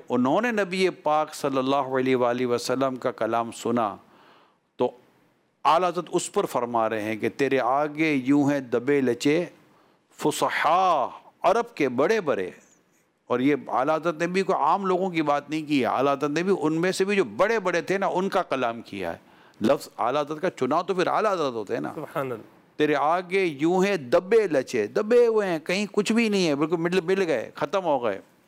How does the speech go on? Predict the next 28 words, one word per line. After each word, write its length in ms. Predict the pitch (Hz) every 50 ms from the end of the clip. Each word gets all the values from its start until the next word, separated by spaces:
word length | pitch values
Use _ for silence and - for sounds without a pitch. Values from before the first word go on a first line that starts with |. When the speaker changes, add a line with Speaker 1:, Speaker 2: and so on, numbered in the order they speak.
| _ _ _ _ _ _ - -
Speaker 1:
کون؟ 260 | 180 208 226 233 196 - _ _ _ _ _ _ _ -
فصحاء۔ 600 | - 156 151 - 165 143 - 160 175 208 233 254 254 - _ _ _ _ _ _ _ _ _ _ _ _ _ _ _ _ _ _ _ _ _ _ _ _ -
یہ 120 | 135 147
خود 260 | - - - 220 208
لفظ 320 | 180 151 165 196 185 160 202 180 -
فصحاء، 460 | - 151 - 165 143 123 156 190 202
یہ 100 | 208 202
کتنا 300 | 185 - 180 160 - 202
فصیح 360 | 170 - 156 143 - 175 156 120
ہے۔ 140 | 113 95 - - _ _ _ _ -
Speaker 2:
جی۔ 140 | 131 131 123 - - - _ _ _ _ -
Speaker 1:
فصحاء 560 | 147 - - 147 - - - 175 202 214 196
عرب 440 | 143 151 156 170 214 240 240 - -
کے 140 | 180 165
بڑے 300 | 147 139 147 160 180 170
بڑے۔ 260 | 147 123 113 104 98 92 - - _ _ _ _ _ _ _ _ _ _ _ _ _ _
کیسے 400 | - 165 170 - - 208 196 196
دبے 300 | 180 156 170 165 165 175
لچے 280 | 175 170 156 - 175 165
ہیں؟ 160 | 165 170 160 - _ - - - - _ _
کہ 100 | - 147
وہ 80 | 151
جان 380 | 143 120 - 131 127 139 156 170
منہ 340 | 170 160 139 135 143 151 165
میں 160 | 160 156 143
زبان 400 | 117 127 117 117 127 123 120 117
نہیں، 440 | 120 120 113 131 151 160 151 - _ _ _ _ _ _ _ _ -
نہیں، 360 | 127 135 165 202 196 151